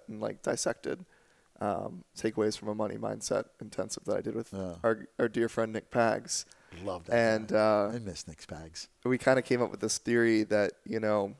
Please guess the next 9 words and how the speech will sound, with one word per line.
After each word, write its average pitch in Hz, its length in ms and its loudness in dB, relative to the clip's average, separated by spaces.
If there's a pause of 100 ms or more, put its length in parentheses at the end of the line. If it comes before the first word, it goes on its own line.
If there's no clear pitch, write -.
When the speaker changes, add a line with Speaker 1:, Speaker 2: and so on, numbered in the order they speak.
(360)
Speaker 1:
our 113 100 6
beliefs 113 720 0 (180)
are 110 180 2
oftentimes, 107 540 -4
like, - 160 -6
ingredients 110 540 -2
to - 140 -6
a 104 40 -2
recipe. - 520 -4